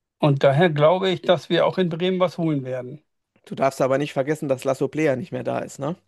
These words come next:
Speaker 1: <laughs> Das stimmt. Ja.
Speaker 2: Ja. Nee, also statistisch gesehen hast du natürlich recht. Also Bremen auswärts, das ist ein Spiel, das, das liegt uns. Aber das ist ja auch keine Garantie. Also du musst da definitiv
Speaker 1: Stimmt.
Speaker 2: irgendwie mit freien Köpfen an das Spiel ran,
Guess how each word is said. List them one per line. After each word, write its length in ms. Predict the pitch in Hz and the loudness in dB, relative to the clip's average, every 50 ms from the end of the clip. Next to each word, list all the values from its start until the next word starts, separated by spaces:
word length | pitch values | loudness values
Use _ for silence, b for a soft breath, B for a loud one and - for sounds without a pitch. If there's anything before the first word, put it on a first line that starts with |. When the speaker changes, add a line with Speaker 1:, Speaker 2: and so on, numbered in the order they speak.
| _ _ _ _ _ _ _ | _ _ _ _ _ _ _
Speaker 1:
<laughs> 320 | 247 - - _ 262 160 - | -2 -2 -2 _ -6 -4 -2
Das 180 | - 208 214 - | -2 -2 -2 -2
stimmt. 480 | - - 185 160 135 - _ - - _ _ _ _ _ _ _ _ _ _ - | -2 0 0 0 0 -2 _ -18 -20 _ _ _ _ _ _ _ _ _ _ 0
Ja. 220 | 165 160 160 - _ _ _ _ _ _ _ _ _ | 0 0 0 0 _ _ _ _ _ _ _ _ _
Speaker 2:
Ja. 260 | - 117 113 113 107 - _ _ _ _ _ - | -6 -6 -4 -4 -6 -8 _ _ _ _ _ -6
Nee, 280 | 117 123 127 131 131 127 | -2 0 2 2 4 2
also 220 | 127 127 135 127 | 2 2 2 2
statistisch 520 | - - 131 117 - 151 151 - 139 - - | 2 0 -2 0 0 -4 -4 -6 -10 -8 -6
gesehen 280 | 139 123 131 131 120 120 | -2 0 2 2 2 2
hast 160 | 131 - - | 0 -2 -2
du 40 | 123 | -4
natürlich 420 | 120 113 - 131 120 113 110 117 | -4 -4 -4 -4 -4 -4 -2 -2
recht. 320 | 127 143 175 - - - | 0 0 0 -2 -6 -8
Also 200 | 120 120 117 120 | -10 -8 -8 -10
Bremen 380 | 113 - - 131 135 139 139 - | -12 -8 -6 -4 -2 -2 -2 -2
auswärts, 500 | - 139 143 143 - 143 143 143 143 - | -2 -2 -2 -2 -2 0 0 0 0 -2
das 160 | 127 127 120 | -6 -6 -6
ist 100 | 139 131 | -8 -10
ein 80 | 131 - | -10 -12
Spiel, 260 | - - 143 143 139 | -8 -2 0 0 2
das, 320 | 131 123 123 - - - | 2 0 -2 -4 -10 -10
das 200 | - 131 117 - | -8 -8 -6 -4
liegt 240 | - 147 180 - - | -2 -2 -2 -2 0
uns. 320 | 170 202 208 220 220 - b b b b b b _ _ _ _ | 0 0 0 -2 -4 -8 b b b b b b _ _ _ _
Aber 160 | - 123 123 | -4 0 0
das 160 | 120 113 - - | 0 0 -2 -4
ist 120 | 151 - | 0 0
ja 80 | 143 131 | 2 0
auch 80 | 123 - | 0 -2
keine 260 | - - 135 139 135 | -2 -2 -2 0 0
Garantie. 560 | 131 131 123 131 131 123 - - 139 123 - _ _ _ - | 0 0 0 0 -2 -4 -4 -4 -4 -6 -6 _ _ _ -10
Also 220 | 123 127 127 127 | -10 -8 -6 -6
du 100 | 123 131 | -6 -4
musst 240 | 127 127 139 - - | -4 -6 -6 -2 -2
da 60 | 135 | -2
definitiv 540 | 127 127 123 123 - 135 135 131 151 143 131 | 0 0 -2 -2 -2 -4 0 2 2 2 0
Speaker 1:
Stimmt. 20 | 127 | 0
Speaker 2:
irgendwie 400 | - 139 139 131 - 143 139 135 | -4 -4 -6 -6 -4 -2 -2 0
mit 180 | 135 131 - | -2 -4 -4
freien 300 | - - 139 139 139 131 | -4 -2 0 0 0 -2
Köpfen 320 | - - 190 - - 160 139 | -4 -4 -6 -4 -4 -4 -4
an 120 | 139 135 | -2 -2
das 100 | 135 - | -4 -4
Spiel 260 | - - 147 160 170 | -4 -2 0 0 2
ran, 300 | 156 160 165 180 185 185 | 2 0 -2 -2 -4 -6